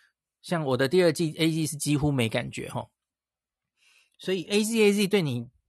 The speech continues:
你自己的不舒服是，<laughs> 对，反-，那个，那个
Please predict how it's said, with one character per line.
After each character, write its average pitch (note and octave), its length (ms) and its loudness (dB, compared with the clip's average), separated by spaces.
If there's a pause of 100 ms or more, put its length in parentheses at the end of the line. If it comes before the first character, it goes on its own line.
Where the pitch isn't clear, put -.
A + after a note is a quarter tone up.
你 C#3 140 -6
自 G#3+ 260 -2
己 A#2 200 -4
的 A#2+ 200 0
不 D#3 140 -2
舒 D#3 220 -2
服 A2+ 280 -8
是， A#2+ 480 -8 (1000)
<laughs> - 480 -2
对， C3 240 2 (960)
反-， D3 220 -4
那 C#3 100 -4
个， C3 300 0
那 C3+ 80 2
个 B2+ 400 -2